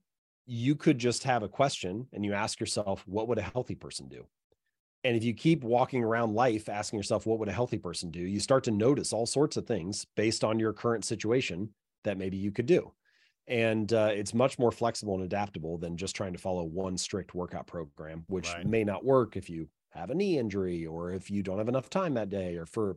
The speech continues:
Speaker 1: any number of reasons.
Speaker 2: Right.
Speaker 1: Um, so I d-, I do really like questions. And you're right that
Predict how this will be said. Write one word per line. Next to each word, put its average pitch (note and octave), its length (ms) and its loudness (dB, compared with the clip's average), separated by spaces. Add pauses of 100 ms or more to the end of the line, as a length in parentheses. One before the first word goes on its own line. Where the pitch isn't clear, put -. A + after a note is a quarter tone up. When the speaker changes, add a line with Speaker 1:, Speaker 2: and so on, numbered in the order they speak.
Speaker 1:
any G2+ 180 -6
number D2+ 260 -10
of B1+ 80 -16
reasons. - 420 -20 (520)
Speaker 2:
Right. F2+ 260 -12 (120)
Speaker 1:
Um, A2+ 360 4 (500)
so C3+ 200 10
I B2+ 100 10
d-, B2 140 4
I C3+ 120 2
do D3+ 160 10
really A#2+ 180 8
like F#2 220 -2
questions. - 480 -14 (320)
And C3 160 4
you're B2 100 6
right B2+ 380 8 (140)
that G#2 520 2